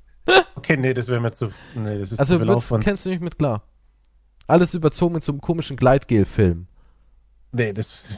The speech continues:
Speaker 1: dann fühlt sich alles gleich an. Und dass ich
Speaker 2: Weiß
Speaker 1: das
Speaker 2: ja nicht.
Speaker 1: vorher
Speaker 2: Du kann-, es gibt
Speaker 1: abkratzen muss?
Speaker 2: Ja, <laughs> kannst ja abkratzen.
Speaker 1: Das klingt nicht, oh, nee, das, das klingt jetzt, das ist kein Verkaufsargument von dem Poltergeist.
Speaker 2: Aber du hast da drüben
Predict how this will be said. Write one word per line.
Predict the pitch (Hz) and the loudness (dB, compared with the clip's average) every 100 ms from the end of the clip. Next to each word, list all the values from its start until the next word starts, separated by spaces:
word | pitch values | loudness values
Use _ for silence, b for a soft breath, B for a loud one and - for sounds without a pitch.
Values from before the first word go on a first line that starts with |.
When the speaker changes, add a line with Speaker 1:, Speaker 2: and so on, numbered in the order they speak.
| - | -4
Speaker 1:
dann | 120 | 0
fühlt | - 156 | 2 2
sich | 147 151 | 0 0
alles | 151 139 | 0 -2
gleich | 135 131 180 - | -2 0 0 0
an. | 110 107 - | -2 -4 -4
Und | 131 | 2
dass | 139 139 | 2 4
ich | |
Speaker 2:
Weiß | 131 165 139 | 6 6 6
Speaker 1:
das | 180 | 2
Speaker 2:
ja | |
nicht. | 131 104 | 4 2
Speaker 1:
vorher | 165 170 | 4 4
Speaker 2:
Du | 151 | 4
kann-, | 143 | 2
es | 151 - | 0 0
gibt | 180 | 0
Speaker 1:
abkratzen | 185 208 | -4 -8
muss? | 226 - _ _ | -10 -16 _ _
Speaker 2:
Ja, | 180 123 95 - _ - | 0 0 -2 -12 _ -2
<laughs> | - 139 - | 0 4 6
kannst | 214 185 - | 6 6 6
ja | 185 208 | 8 8
abkratzen. | - - - 147 - - 135 113 - _ _ _ _ _ _ _ - | 6 -2 2 2 2 -6 -8 -10 -16 _ _ _ _ _ _ _ -8
Speaker 1:
Das | - 127 | -8 -8
klingt | - 131 101 120 | -2 -2 -2 -6
nicht, | 110 - | -6 -4
oh, | 117 | -6
nee, | 120 110 107 | -2 0 0
das, | 104 - - _ | -2 -6 -16 _
das | 110 - | -12 -4
klingt | - 110 | -2 0
jetzt, | 113 - - _ _ - | -2 -4 -14 _ _ -8
das | - | 0
ist | 123 | 2
kein | - 143 | 2 2
Verkaufsargument | 143 - 131 120 143 131 117 113 | 0 -2 -2 -2 -4 -2 -2 -4
von | - | -4
dem | 117 98 | -8 -4
Poltergeist. | 117 113 110 110 110 | -6 -6 -6 -4 -4
Speaker 2:
Aber | 131 | -2
du | 143 131 | 0 2
hast | 185 - | 2 2
da | 175 | 0
drüben | - 147 202 170 170 165 | 0 -4 -6 -6 -10 -12